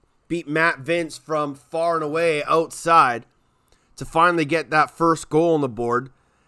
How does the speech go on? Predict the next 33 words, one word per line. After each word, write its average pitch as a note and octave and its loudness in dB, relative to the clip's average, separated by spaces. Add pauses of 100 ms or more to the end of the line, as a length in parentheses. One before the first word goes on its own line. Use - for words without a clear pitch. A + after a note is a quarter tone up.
(140)
And C#3+ -4
then E3 2
it D#3+ 2
was D3+ 0
another D#3+ 4 (420)
five F3+ 4
minutes C#3+ -2
before D3+ -2
Corey F3 2
Small E3+ 0
tied D#3+ 2
it D#3 -2
up. - -2 (640)
Two F#3 -10
former, D#3 -4
former E3+ 0
Shamrock E3 0
teammates, F3 -2
two F3 -8
former E3 0
Vancouver D#3 -2
Warrior D#3 2
teammates, C3+ -4 (580)
getting F#3 6
it E3+ 0
done F3 2
to D#3 -6
get E3 0
things E3 -4
going D#3+ 4 (440)
in E3 0
game D3+ 2
one. D#3 4